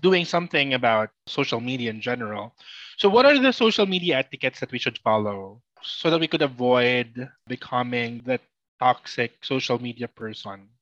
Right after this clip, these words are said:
Ako, I'll start. One is, good thing na nabanggit to ni Apple kanina sa mga social pet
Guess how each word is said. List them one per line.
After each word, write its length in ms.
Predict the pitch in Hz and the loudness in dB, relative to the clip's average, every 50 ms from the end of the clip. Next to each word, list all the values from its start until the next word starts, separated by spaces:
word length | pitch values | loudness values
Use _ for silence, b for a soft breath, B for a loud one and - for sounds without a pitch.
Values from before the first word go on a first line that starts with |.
| _ _ _ _ _ _ _ _ _ _ _ _ _ _ _ _ _ _ _ _ _ _ _ _ _ _ _ _ _ _ _ _ _ - | _ _ _ _ _ _ _ _ _ _ _ _ _ _ _ _ _ _ _ _ _ _ _ _ _ _ _ _ _ _ _ _ _ -2
Ako, 120 | 151 - 190 | 2 6 6
I'll 160 | 185 196 190 - | 6 6 6 4
start. 460 | - - - 120 113 113 117 113 - _ _ _ _ _ _ _ | 0 0 4 4 6 6 4 2 0 _ _ _ _ _ _ _
One 300 | 151 180 202 226 247 - | 4 4 6 6 4 4
is, 340 | 277 302 170 180 175 - - - | 4 4 4 2 2 -2 -4 0
good 160 | 190 196 196 | 0 0 0
thing 160 | - 226 214 | 0 -2 0
na 80 | 208 196 | 2 2
nabanggit 400 | 185 165 165 156 156 160 - - | 2 2 2 0 0 -4 -4 -4
to 60 | 151 | -2
ni 80 | 151 127 | 0 0
Apple 240 | 123 - 127 123 - | 0 2 0 0 0
kanina 320 | 139 127 123 123 120 117 | -2 -6 -6 -6 -6 -6
sa 80 | - 139 | -8 -6
mga 220 | 127 123 127 - | -6 -6 -6 -6
social 240 | - 127 120 135 123 | -6 -6 -4 -4 -4
pet 180 | - - 113 | -4 -4 -10